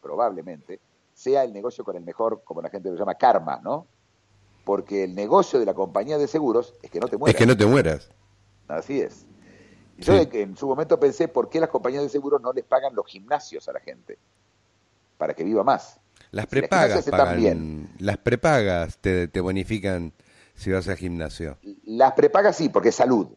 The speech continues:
Speaker 1: Pero el tipo que te hace seguro de vida, vos, ¿sí? Debería querer que vivas lo más posible, ¿cierto?
Speaker 2: Ujú.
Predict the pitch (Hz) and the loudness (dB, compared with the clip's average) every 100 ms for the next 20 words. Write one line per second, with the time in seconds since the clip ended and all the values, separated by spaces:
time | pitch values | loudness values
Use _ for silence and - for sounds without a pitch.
0 | _ _ - 78 95 196 190 170 156 139 | _ _ -10 -8 -6 0 2 4 2 2
1 | 131 135 120 107 95 76 73 69 - _ | -2 0 0 0 -4 -6 -6 -8 -10 _
2 | _ _ _ _ 73 104 _ _ _ _ | _ _ _ _ -10 -10 _ _ _ _
3 | _ _ _ _ _ _ 101 101 107 156 | _ _ _ _ _ _ 0 2 4 4
4 | 160 139 135 - 110 107 127 110 95 123 | 4 2 0 -4 -8 -4 -4 -4 -6 -6
5 | 165 180 87 - _ _ _ - 135 151 | -6 -6 -8 -14 _ _ _ -6 -4 -2
6 | 131 - _ _ _ 87 85 71 82 127 | -2 -4 _ _ _ -12 -12 -10 -10 -12